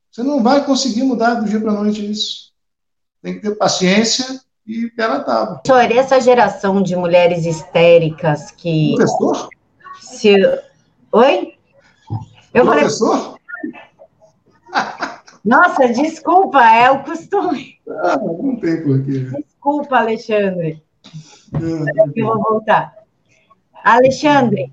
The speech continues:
Speaker 2: e essa geração de mulheres histéricas que tudo é assédio, o cara não pode chegar e falar, "Nossa, você tá bonita hoje", já vira textão no Facebook, "Oh, meu Deus, o machismo me pegou".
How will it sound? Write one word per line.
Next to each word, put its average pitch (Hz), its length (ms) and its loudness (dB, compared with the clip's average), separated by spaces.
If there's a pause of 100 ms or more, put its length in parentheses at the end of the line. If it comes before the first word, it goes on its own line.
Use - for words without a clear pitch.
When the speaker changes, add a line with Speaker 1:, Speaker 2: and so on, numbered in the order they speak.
Speaker 2:
e 262 80 2
essa 277 380 4
geração 214 800 2
de 190 120 -6
mulheres 196 560 0
histéricas 190 1080 0
que 185 400 -2
tudo 208 240 2
é 196 100 6
assédio, 196 880 0
o 190 40 -12
cara 202 240 0
não 202 180 -4
pode 196 280 -2
chegar 202 200 2
e 202 100 0
falar, 196 240 2
"Nossa, 226 360 2
você 233 260 -4
tá 247 140 2
bonita 240 520 0
hoje", 208 440 2
já 196 180 0
vira 226 260 0
textão 220 460 0
no 214 140 -2
Facebook, 214 760 2
"Oh, 220 160 4
meu 202 160 -2
Deus, 220 360 2
o 233 100 0
machismo 220 640 2
me 226 140 -2
pegou". 226 640 4